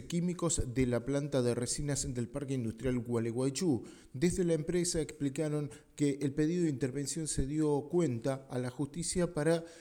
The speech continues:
tratar de retomar la producción en forma normal. La realidad es que la empresa ha cumplido y cumple con las normas del derecho del trabajo, los salarios a convenio, las normas de higiene y seguridad y la contratación de seguros correspondientes,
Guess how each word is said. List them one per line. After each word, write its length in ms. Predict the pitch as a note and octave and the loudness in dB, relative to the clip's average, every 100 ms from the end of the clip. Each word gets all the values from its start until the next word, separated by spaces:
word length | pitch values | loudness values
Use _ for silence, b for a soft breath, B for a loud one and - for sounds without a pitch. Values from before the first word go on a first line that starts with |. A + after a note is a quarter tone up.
| B | B
tratar 400 | - D3+ D3+ F3 | 0 2 2 2
de 220 | E3 E3 - | 2 2 0
retomar 640 | C#3 D3+ F3+ F3+ D#3 E3 | -2 0 2 0 0 0
la 160 | E3 C#3 | 0 0
producción 480 | C3+ C3+ - D3 C#3+ | 0 0 -2 -4 -2
en 160 | C3 | -2
forma 440 | C3 C#3+ C#3 C#3+ - | -2 -2 -2 -4 -4
normal. 800 | C3+ B2+ C3 B2 A2+ A2 G#2 A2 - B | -4 -2 0 0 0 -2 -4 -8 -12 B
La 140 | - B2 | -2 2
realidad 520 | D#3+ E3 E3 E3+ F3+ | 6 6 6 4 2
es 80 | E3 | 0
que 100 | - | 2
la 80 | D#3 | 2
empresa 420 | D3 E3 - D#3+ | 2 -2 -2 -2
ha 80 | D#3 | -2
cumplido 560 | D3+ D3+ F3 F3 E3 | -4 -2 0 2 2
y 60 | D#3+ | 2
cumple 560 | D#3 D#3 D3+ D3+ D#3+ D#3 | 0 -2 -2 0 0 0
con 340 | C#3+ D3 D3 - | -2 -2 -4 -2
las 480 | C3 C3 C3 B2+ - | 0 0 0 -2 -4
normas 440 | C3 D#3 D#3 C#3+ C#3 | -2 0 0 -2 0
del 460 | B2+ B2 - B2 | 2 0 0 -2
derecho 400 | B2 B2+ D3 C#3+ | 2 2 2 0
del 160 | D3 D#3 | 0 0
trabajo, 600 | D3 C#3+ D#3 - C3+ A2+ B B B B - | 0 0 0 0 -2 -2 B B B B 2
los 480 | D#3+ E3 E3+ E3 - | 4 6 6 2 -2
salarios 720 | - - D3+ E3 D#3+ D3+ - - - - | 0 2 4 4 2 0 -2 -6 -8 -2
a 180 | D3+ | -2
convenio, 560 | D3+ D3+ C#3+ D3+ C#3+ E3 | 2 0 2 0 0 0
las 240 | D3 B2 | 0 -2
normas 300 | D#3 C3+ C#3 | -4 -4 -4
de 60 | C3+ | -4
higiene 360 | C3 D3+ C#3+ C#3+ | -4 -4 -4 -4
y 120 | C3+ | -4
seguridad 580 | - C#3 C#3+ D3+ D#3 D#3+ | -2 -2 0 2 2 0
y 100 | D3 | 0
la 140 | C#3 | 0
contratación 640 | C3+ D3+ C#3 C3+ C#3 - D#3 | -2 -4 -2 -2 -2 -4 -2
de 120 | C#3+ | -2
seguros 340 | - C3 C#3+ - | 0 0 0 0
correspondientes, 960 | C3+ B2+ B2+ - D3+ F3 D3+ C#3+ D3 | -2 -2 -4 -2 0 0 0 0 -4